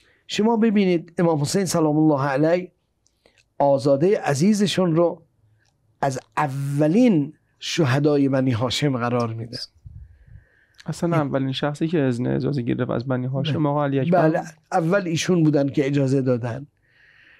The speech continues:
Speaker 1: ولی کدوم پدر هست که به این سادگی اجازه بده پسرش با پای خودش به طرف مرگ بره؟ کدوم پدره؟ مگه امام حسین سلام الله علیه به این سادگی می‌تونن اجازه بدن؟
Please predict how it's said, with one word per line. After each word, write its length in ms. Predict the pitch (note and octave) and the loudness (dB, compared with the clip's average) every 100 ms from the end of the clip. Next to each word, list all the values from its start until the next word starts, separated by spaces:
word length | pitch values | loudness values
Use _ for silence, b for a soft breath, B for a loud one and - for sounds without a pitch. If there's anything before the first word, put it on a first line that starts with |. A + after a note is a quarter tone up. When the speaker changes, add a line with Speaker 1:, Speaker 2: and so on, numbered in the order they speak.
| b | b
Speaker 1:
ولی 220 | D3+ F#3 - | -2 -2 -4
کدوم 320 | - D3+ D#3+ | -2 -2 0
پدر 340 | F#3+ A3+ B3+ | 0 0 2
هست 360 | F3+ F#3+ E3+ - | 2 0 -2 -4
که 80 | F3 | 0
به 80 | D#3 | 0
این 120 | D#3+ | 0
سادگی 600 | - E3 D#3 C#3 D3 C#3+ | -2 0 2 2 2 2
اجازه 420 | D3 C#3+ C3+ D3 | 2 0 2 0
بده 240 | D3 D3 C#3+ | 2 0 0
پسرش 600 | - - D3+ C#3+ C3 - B B B | -2 -2 0 0 -2 -8 B B B
با 80 | D#3+ | -6
پای 320 | - D#3 C#3+ | -2 0 0
خودش 360 | C3+ D3 C3+ - | 2 0 -2 -2
به 80 | D3 | -4
طرف 340 | D3 C#3 B2 | 0 -2 0
مرگ 520 | C#3 C3+ C3 A#2 A2+ | -2 0 -2 -4 -8
بره؟ 260 | A#2 A2 A#2 - | -8 -8 -10 -8
کدوم 260 | - F#3+ G3 | -2 0 0
پدره؟ 440 | E3 D3 C3+ C#3+ - _ _ _ _ b b b b b - | -2 -2 -4 -10 -16 _ _ _ _ b b b b b -2
مگه 200 | D#3 D#3 | 0 2
امام 220 | C#3+ C#3 | 2 0
حسین 240 | B2+ E3+ | 0 -2
سلام 300 | D#3+ D3+ D3 | 0 0 0
الله 160 | C#3+ D3 | 0 0
علیه 140 | D3 | 0
به 80 | D3+ | 2
این 100 | C#3+ | 2
سادگی 380 | - D3+ C#3 D3 | 2 0 2 0
می‌تونن 380 | C#3+ C#3+ C#3 D3 | 0 0 0 0
اجازه 400 | C#3 C#3+ C#3 E3 | -2 -2 0 0
بدن؟ 440 | - D#3 - F#3+ | 0 -4 0 -2